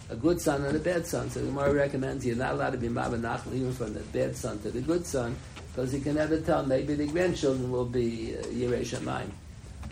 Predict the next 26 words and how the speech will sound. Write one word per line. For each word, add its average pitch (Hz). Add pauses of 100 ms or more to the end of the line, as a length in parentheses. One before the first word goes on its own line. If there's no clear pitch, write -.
(140)
So 113
the 120
Gemara 151
says 147
you're 131
not 135
allowed 131
to 131
be 117
Mavanachla. 101 (960)
So 113
the 107
Gemara 123
says, 120
this 147
Yosef 139
ben 120
Yoezer, 123 (1400)
he -
donated 151
all, 123
he -
lived 139
his 139
man 131
habais. 127